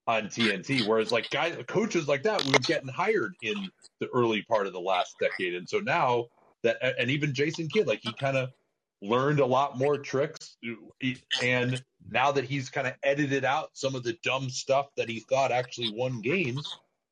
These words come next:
he could be much more effective, and he also has re-, really good assistants. Like, he's a, a perfect example. Monty Williams has got a lot better as well in, in his next iteration. So I think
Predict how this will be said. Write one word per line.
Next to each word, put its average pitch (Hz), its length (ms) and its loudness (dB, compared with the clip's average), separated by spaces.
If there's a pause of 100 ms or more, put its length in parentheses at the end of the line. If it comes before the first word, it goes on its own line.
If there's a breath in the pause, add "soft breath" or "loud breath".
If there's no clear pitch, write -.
(140)
he 131 120 0
could 131 160 -2
be 147 180 2
much 139 260 0
more 139 200 2
effective, 139 380 0
and 151 100 0
he 127 80 2
also 135 260 2
has 131 280 0
re-, 120 260 -6
really 135 200 4
good 139 180 2
assistants. 131 440 -6
Like, 95 140 -2
he's 120 180 -4
a, 113 220 0
a 107 60 2
perfect 127 340 -2
example. 123 600 2 (300)
Monty 123 320 4
Williams 147 580 2
has 135 220 -2
got 131 240 2
a 135 40 0
lot 139 320 2
better 143 400 2 (1000)
as 120 280 -2
well 135 360 2
in, 123 260 -4
in 113 360 -4 (200)
his 131 260 -2
next 151 320 -4
iteration. 147 600 0
So 127 220 0
I 123 120 2
think 139 240 0